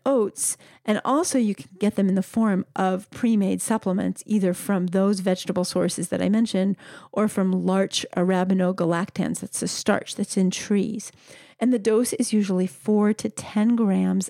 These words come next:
a day. If you're constipated, you go at that higher end of the dose. If you're not, you can go at that lower end of the dose. And those are often found in combination gut healing products that you can find on the market that also contain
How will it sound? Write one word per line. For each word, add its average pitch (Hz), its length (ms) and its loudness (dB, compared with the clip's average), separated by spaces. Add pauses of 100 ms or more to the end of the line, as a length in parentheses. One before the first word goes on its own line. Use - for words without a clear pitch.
a 226 80 0
day. 208 560 0 (360)
If 226 120 0
you're 233 120 0
constipated, 240 840 0
you 220 80 0
go 196 200 0
at 185 100 -2
that - 240 -4
higher 247 640 0
end 185 220 2
of 165 120 -6
the 185 80 -2
dose. 190 480 0 (300)
If - 240 -2
you're 214 100 4
not, 190 240 2
you 196 120 -2
can 196 100 -2
go 190 140 2
at 196 80 2
that - 180 -2
lower 185 380 0
end 190 100 2
of 175 120 -4
the 180 80 -2
dose. 180 420 -6 (340)
And 220 260 0
those 247 220 0
are 440 160 -2
often 254 400 0
found 220 720 0
in 208 140 -2
combination 202 720 0
gut 196 300 -2
healing 185 380 0
products 185 400 0
that - 140 -2
you 190 100 2
can 190 160 0
find 185 420 0 (120)
on 185 240 2
the 180 80 2
market 185 520 0 (360)
that 196 200 0
also 180 360 0
contain 185 680 0